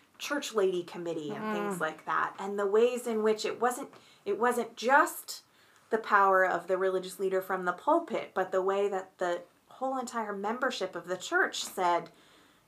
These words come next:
Speaker 1: "You're do-, you are sinning, and w-, in our minds, we are casting you out."
Speaker 2: Yeah.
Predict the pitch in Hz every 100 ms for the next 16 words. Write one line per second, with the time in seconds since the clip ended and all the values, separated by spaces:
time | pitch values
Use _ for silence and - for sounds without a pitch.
0 | - 202 233 226 233 226 196 233 247 208
1 | - 277 277 269 269 269 262 - 196 196
2 | 202 214 - 196 185 190 226 208 180 170
3 | 175 - 185 196 196 180 175 175 170 -
4 | 180 170 185 175 - - - 180 170 147